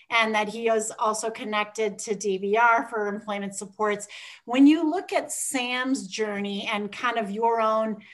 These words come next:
you know, Northwestern Mutual's goals to be more inclusive and hire more people with disabilities, what are some of those gaps or opportunities? Like, what do you think could improve, not just for Northwestern Mutual, but maybe for all companies?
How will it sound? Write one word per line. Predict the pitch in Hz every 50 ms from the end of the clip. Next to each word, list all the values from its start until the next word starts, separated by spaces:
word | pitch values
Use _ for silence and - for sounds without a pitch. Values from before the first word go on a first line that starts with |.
| - - _
you | - 240 220
know, | 226 220
Northwestern | 214 226 233 226 - - 240 240 240 240 - 254 240 226 220
Mutual's | 214 220 220 220 - 247 214 196 190 180
goals | 175 208 202 196 202 208 202 202 -
to | - 208
be | 185 214 220
more | 220 233 233 233
inclusive | 214 196 196 - - 220 214 208 - 220 -
and | 202 196
hire | 196 - - 269 285 285 285 269
more | 240 226 220
people | - - - 220 208 208 208
with | 202 196
disabilities, | 196 208 196 - 196 190 202 202 196 196 196 196 - - - - - _
what | - 220 285 349 381 - - - -
are | 240 247 254 262 262 262 269
some | - - - 240 226
of | 220 214 190
those | 180 208 202 202 190 185 170 -
gaps | - 208 196 190 190 190 190 - - 214
or | 208 - -
opportunities? | 190 190 - 190 180 - - 233 208 196 185 180 170 156
Like, | 202 196 190 196
what | 220 262 285 285
do | - 277
you | 262 247 247
think | 247 - 240 226 220 214 - -
could | - - 233 214 214
improve, | 208 202 196 196 - - 208 202 196 190 185 180 175 - - - - - - - -
not | 254 277 294 285
just | 330 330 294 - -
for | - 262 240
Northwestern | 240 240 233 226 233 240 226 220 - - 214 202 208
Mutual, | 214 220 226 233 202
but | 196 202 196 196
maybe | 208 202 196 202 214
for | 196 - 202 208 -
all | - 190 190 196 196 202 196 196
companies? | 196 - - 170 165 - 160 143 - - - - 202 - -